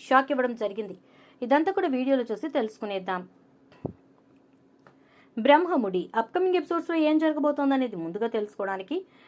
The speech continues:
వీడియోని లైక్ చేసి, ఛానల్ను సబ్స్క్రైబ్ చేసి, పక్కనే ఉన్న బెల్ ఐకాన్లో all ట్యాప్ చేయండి. ఇక మొత్తం మీద చూసుకున్నట్లయితే కనుక,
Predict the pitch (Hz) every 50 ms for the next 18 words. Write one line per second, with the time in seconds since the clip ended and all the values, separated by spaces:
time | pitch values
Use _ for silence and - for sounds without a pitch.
0 | - _ - 240 285 320 440 466 392 285 247 240 254 247 - - 202 190 - 320
1 | 381 381 - - 262 254 269 277 254 233 233 233 202 180 - - 277 277 - -
2 | 202 175 180 247 190 170 - _ _ _ _ _ 285 294 285 - 415 440 403 320
3 | 262 208 220 214 214 214 - - 208 202 208 240 320 330 240 220 208 208 202 202
4 | 190 180 - - - 202 190 185 185 175 - - _ _ _ _ _ - - -
5 | _ - 254 262 254 214 170 - - - - - - _ _ - 277 302 302 -
6 | 453 480 453 392 392 - 339 349 339 - - 339 320 294 294 269 262 254 240 240
7 | 226 208 233 240 262 214 233 285